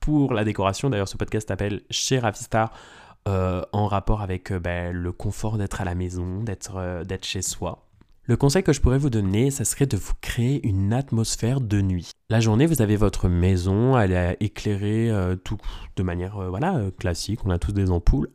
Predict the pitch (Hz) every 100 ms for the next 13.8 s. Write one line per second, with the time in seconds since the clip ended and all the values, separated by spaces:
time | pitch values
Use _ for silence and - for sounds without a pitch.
0 | 117 110 127 117 120 104 - 107 101 101
1 | 104 - - - 160 151 143 139 - -
2 | - _ 131 151 156 - _ _ _ -
3 | 113 147 - - 117 156 147 92 92 -
4 | - 123 120 107 - 95 - 135 123 98
5 | 87 85 - 104 95 107 98 98 - -
6 | 98 95 98 113 - 131 127 98 90 -
7 | - - 98 87 101 110 107 147 165 -
8 | _ - - _ 117 110 107 - - -
9 | - 101 101 107 151 - - 107 98 95
10 | 92 92 101 101 92 117 139 - 101 90
11 | - 139 135 113 107 104 87 101 - 95
12 | - 92 - 143 143 117 123 110 - 87
13 | 87 120 139 - 120 104 110 113